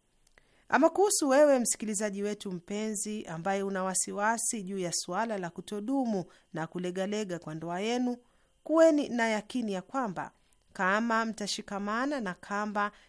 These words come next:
ya rehma za Mwenyezi Mungu na mwanga wa nuru ya imani katika maisha yenu ya kila siku,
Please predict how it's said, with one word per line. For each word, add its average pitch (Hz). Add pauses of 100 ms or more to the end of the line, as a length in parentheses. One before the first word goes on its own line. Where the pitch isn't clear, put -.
ya 160
rehma 170
za 160
Mwenyezi 156
Mungu 269 (240)
na 294
mwanga 277
wa 214
nuru 220
ya 196
imani 196 (220)
katika 190
maisha 185
yenu 202
ya 170
kila 214
siku, 175